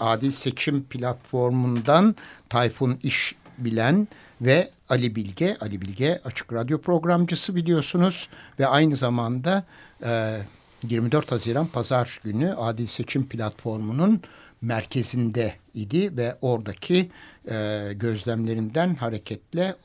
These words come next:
o da programımıza katkılarda bulunuyor. Tayfun, benim sormak istediğim birkaç, e, soru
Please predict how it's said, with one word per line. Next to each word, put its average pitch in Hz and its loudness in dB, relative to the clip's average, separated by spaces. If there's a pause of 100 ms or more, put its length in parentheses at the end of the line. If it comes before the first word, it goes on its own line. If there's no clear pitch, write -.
(160)
o 123 -2
da 139 -2
programımıza 107 -4
katkılarda 110 -4
bulunuyor. 98 -12 (380)
Tayfun, 170 2
benim 233 2
sormak 214 0
istediğim 233 -6
birkaç, - -6
e, 165 -4 (480)
soru 143 -2